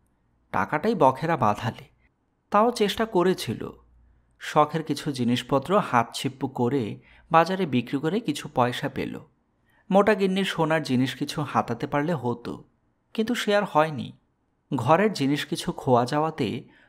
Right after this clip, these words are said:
চন্দ্রিমা এমন হৈহুল্লোড় বাঁধালে যে নফর আর কিছু সরাতে সাহস করল না। তার উপর কানা ঘুষোয় তার বিয়ের ব্যাপারটাও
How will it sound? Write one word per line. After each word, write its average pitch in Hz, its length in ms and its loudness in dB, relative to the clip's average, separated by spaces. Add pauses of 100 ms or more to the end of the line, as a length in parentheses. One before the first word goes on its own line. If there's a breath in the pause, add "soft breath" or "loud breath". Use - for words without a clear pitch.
(100)
চন্দ্রিমা 202 500 2 (100)
এমন 123 320 0
হৈহুল্লোড় 180 560 -2
বাঁধালে 180 360 0
যে 139 360 -4 (360 soft breath)
নফর 170 300 6
আর 160 140 2
কিছু 165 260 -8
সরাতে 143 400 -2
সাহস 147 380 -6
করল 98 300 -2
না। - 220 -10 (540)
তার 117 160 2
উপর 139 360 2 (380)
কানা 151 300 4
ঘুষোয় 147 440 -4
তার 139 200 2
বিয়ের 117 280 0
ব্যাপারটাও 117 720 -2